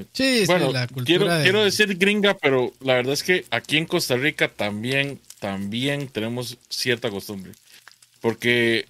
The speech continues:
Speaker 2: recuérdese el, cuando le dan a usted el slice, que es como la mitad de una pizza personal, ¿verdad?
Speaker 1: Sí, sí, sí.
Speaker 2: Eso por no decir los lugares que más bien se van al or-, al otro lado del espectro y lo que le dan es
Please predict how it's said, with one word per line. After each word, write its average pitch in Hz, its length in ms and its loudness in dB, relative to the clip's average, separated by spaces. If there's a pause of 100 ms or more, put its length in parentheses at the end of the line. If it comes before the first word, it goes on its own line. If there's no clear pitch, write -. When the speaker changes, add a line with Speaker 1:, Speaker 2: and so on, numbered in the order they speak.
(140)
Speaker 2:
recuérdese 139 540 0
el, 131 300 -2
cuando 123 280 -2
le 120 80 2
dan 139 100 0
a 170 60 0
usted 175 260 0
el 147 180 0
slice, 156 380 0
que 151 100 0
es 147 120 0
como 180 240 0
la 151 100 2
mitad 123 300 -4
de 160 80 0
una 165 100 2
pizza 175 300 -2
personal, 147 380 0
¿verdad? 127 280 -4 (1800)
Speaker 1:
Sí, 160 200 2
sí, 147 160 2
sí. 147 160 2 (1700)
Speaker 2:
Eso 190 300 4
por 147 140 0
no 156 160 0
decir 185 220 2
los 202 100 2
lugares 160 340 2
que 139 120 -6
más 139 140 0
bien 165 140 0
se 170 100 0
van 170 120 2
al 170 140 2
or-, 175 260 2
al 131 140 0
otro 170 200 0
lado 170 160 4
del 160 100 2
espectro 165 580 0
y 135 80 0
lo 123 160 0
que 120 100 0
le 117 80 2
dan 131 260 2
es 160 220 0